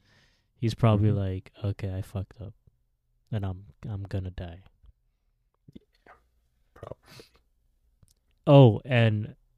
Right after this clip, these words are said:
Speaker 1: his granddaughter Lenore keeps blowing up his phone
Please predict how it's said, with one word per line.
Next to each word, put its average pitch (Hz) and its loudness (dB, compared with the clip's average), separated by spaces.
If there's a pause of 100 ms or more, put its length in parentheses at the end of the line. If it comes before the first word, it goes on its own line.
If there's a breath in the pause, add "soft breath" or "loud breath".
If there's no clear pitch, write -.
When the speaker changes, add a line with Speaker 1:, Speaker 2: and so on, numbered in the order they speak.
(460)
Speaker 1:
his 107 2 (220)
granddaughter 117 2
Lenore 107 0
keeps - -8 (1160)
blowing 110 4
up 101 -4
his 101 -4
phone 104 -6